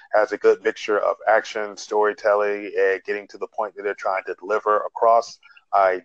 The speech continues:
thoroughly enjoyed this film, and watching it, I highly recommend anybody who hasn't seen the film to please go enjoy this film in theaters. Please do not fire stick it. It's really worth the watch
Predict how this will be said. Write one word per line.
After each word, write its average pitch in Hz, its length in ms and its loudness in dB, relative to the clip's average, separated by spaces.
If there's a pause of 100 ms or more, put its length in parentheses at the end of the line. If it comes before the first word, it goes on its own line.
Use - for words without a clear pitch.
thoroughly 110 400 4
enjoyed 101 420 -2
this 98 160 -8
film, 113 380 -2
and 95 280 -8
watching 113 360 0
it, 131 200 -2
I 98 240 0
highly 104 220 2
recommend 98 540 -6 (100)
anybody 101 500 0
who 101 80 -6
hasn't 95 300 -2
seen 113 180 -10
the 104 80 -6
film 104 340 -2 (400)
to 98 120 -8
please 123 420 -4
go 107 340 -2
enjoy 98 360 -2
this 95 180 -8
film 95 420 -2
in 107 200 -4
theaters. 95 560 -8
Please 117 240 -10
do 101 100 -16
not 95 240 -2
fire 98 220 2
stick - 260 -12
it. 92 160 -12
It's 92 220 -12 (100)
really 98 220 -6
worth 92 320 -8
the 90 60 -14
watch 90 480 -6